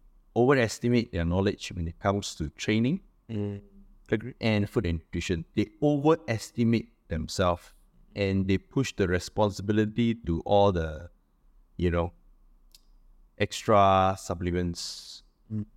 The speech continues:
Speaker 1: which I think it's very bad
Speaker 2: Yeah.
Speaker 1: and which is not true also. You know, you can inject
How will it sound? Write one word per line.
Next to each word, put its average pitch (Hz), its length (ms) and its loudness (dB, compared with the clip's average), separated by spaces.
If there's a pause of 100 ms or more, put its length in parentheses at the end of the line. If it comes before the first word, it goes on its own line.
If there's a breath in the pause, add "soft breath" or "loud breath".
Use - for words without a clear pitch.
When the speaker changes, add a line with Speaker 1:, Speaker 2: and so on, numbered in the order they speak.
(320)
Speaker 1:
which 110 320 0
I 104 240 4
think 120 280 2
it's 87 200 -6
very 92 220 2
bad 90 240 -4 (260)
Speaker 2:
Yeah. 101 300 -4 (100)
Speaker 1:
and 95 240 -2
which 95 180 -2
is - 120 -12
not 117 180 -4
true 113 260 2
also. 98 300 0 (640)
You 92 140 -6
know, - 80 -12
you 104 220 -2
can 98 360 2
inject 101 380 0